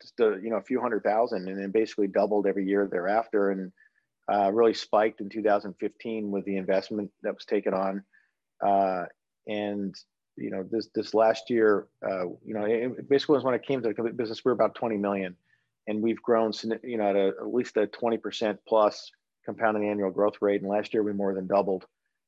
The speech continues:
Um, and this year we'll probably double again. Um, so, uh, the, that will be, if things go the way they're supposed to, we'll probably be north of a hundred million dollars, uh, in, in U S dollars, uh, in terms of gross revenue, um, and well on our way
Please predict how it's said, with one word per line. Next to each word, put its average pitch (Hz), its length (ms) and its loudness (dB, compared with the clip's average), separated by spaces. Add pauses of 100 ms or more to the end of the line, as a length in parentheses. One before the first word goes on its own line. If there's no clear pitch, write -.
(140)
Um, 95 420 2 (200)
and 104 300 -4
this 107 180 -4
year 101 160 2
we'll 101 120 0
probably 101 540 0
double 98 300 -2
again. 92 340 -4 (600)
Um, 95 380 2
so, 101 420 0 (140)
uh, 101 200 -4
the, 107 180 -6
that 107 120 -4
will 120 100 0
be, 110 320 -2 (460)
if - 100 -14
things 139 280 2
go 131 200 6
the 120 80 4
way 117 180 6
they're 107 120 -2
supposed 156 440 -2
to, 127 140 0
we'll 117 180 -2
probably 120 300 0
be 117 120 -6
north 104 280 -4
of 104 100 -6
a 98 60 -2
hundred 101 240 -6
million 101 260 -4
dollars, 92 500 -2 (160)
uh, 95 260 -2 (400)
in, 92 280 -12
in 101 140 -10
U 101 140 2
S 95 140 -2
dollars, 82 420 -6 (520)
uh, 104 60 0
in 98 60 -4
terms 98 240 -2
of 98 60 -6
gross 98 260 2
revenue, 92 420 -2 (520)
um, 98 340 2 (100)
and 104 460 -4
well 120 200 4
on 117 140 4
our 104 140 2
way 101 280 2